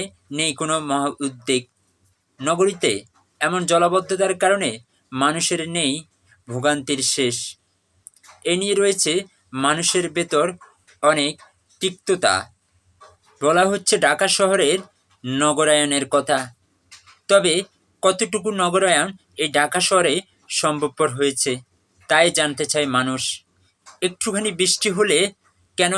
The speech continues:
এমন জলাবদ্ধতা বাড়ছে, সেটাও জানতে চায় মানুষ। তবে অনেকেই অভিযোগ করেছেন,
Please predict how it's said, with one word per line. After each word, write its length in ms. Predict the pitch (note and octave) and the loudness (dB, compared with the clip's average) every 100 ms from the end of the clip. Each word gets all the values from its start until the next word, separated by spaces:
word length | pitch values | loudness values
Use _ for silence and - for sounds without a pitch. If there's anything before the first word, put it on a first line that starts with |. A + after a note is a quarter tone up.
| F#3+ | 0
এমন 160 | E3+ F3+ D#3 | 0 0 0
জলাবদ্ধতা 580 | C#3+ D3+ D3+ D3 D3 C#3+ | 2 2 0 -4 -2 2
বাড়ছে, 460 | B2+ B2+ - D3 B2+ B2 _ _ _ _ | 2 0 -2 -2 -2 -8 _ _ _ _
সেটাও 360 | - D3+ D#3+ D3 | -4 -2 2 2
জানতে 340 | C#3 C3+ C3+ | 2 -2 -4
চায় 220 | C3+ C#3 C3 | -6 -6 -4
মানুষ। 300 | B2+ B2 B2 - _ _ _ _ _ | -4 -4 -8 -16 _ _ _ _ _
তবে 180 | F#3+ G3+ | 2 4
অনেকেই 480 | F#3+ F#3+ G3+ G#3+ E3+ G3 - _ - - | 4 2 2 2 2 -2 -10 _ -20 -2
অভিযোগ 380 | F3 G3 F#3+ G3+ - | 0 2 2 0 0
করেছেন, 440 | F3 F3 - C3+ | 0 2 2 -2